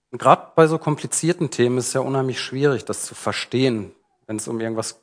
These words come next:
ganz Komplexes geht. Ähm, und bevor ich jetzt wirklich zum Kern der Predigt komme,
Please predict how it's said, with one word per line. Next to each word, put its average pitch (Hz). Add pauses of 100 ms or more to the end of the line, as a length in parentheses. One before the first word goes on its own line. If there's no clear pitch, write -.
(120)
ganz 143
Komplexes -
geht. 98 (1120)
Ähm, 120
und 123
bevor 139
ich 147
jetzt -
wirklich 151
zum 135
Kern 139
der 156
Predigt 151
komme, 143